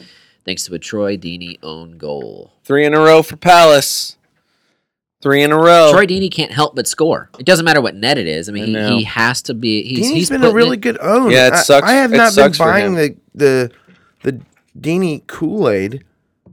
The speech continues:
Speaker 3: you know, but you can't even do that. But listen, his last six games, <laughs> nine, nine, seven, two, nine, five, and then the zero with the own goal.
Speaker 2: Yeah, it stinks for him.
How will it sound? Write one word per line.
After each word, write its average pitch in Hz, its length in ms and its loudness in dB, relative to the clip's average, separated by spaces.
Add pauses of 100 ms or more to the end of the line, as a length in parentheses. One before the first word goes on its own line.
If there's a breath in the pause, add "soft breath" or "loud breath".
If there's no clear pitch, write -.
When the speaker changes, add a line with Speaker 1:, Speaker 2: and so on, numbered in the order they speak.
(220)
Speaker 3:
you 135 100 -10
know, 101 200 -8 (160)
but - 480 0 (440)
you 131 220 -20
can't 131 160 -6
even 113 160 -6
do 123 160 -2
that. 117 240 0
But 156 140 0
listen, 208 280 0
his 208 200 -2
last 220 260 0
six - 280 -4
games, 165 640 -2 (400 loud breath)
<laughs> - 240 -20
nine, 170 440 2
nine, 175 340 2
seven, 170 480 0
two, 170 340 -2
nine, 175 460 -2
five, 170 480 -2
and 165 100 -6
then 160 200 -4
the 147 100 -8
zero 165 380 -2
with 160 160 -8
the - 120 -10
own 180 220 -8
goal. 214 360 -10
Speaker 2:
Yeah, 101 180 -4
it 95 80 -8
stinks 95 340 -10
for 90 140 -12
him. 90 180 -14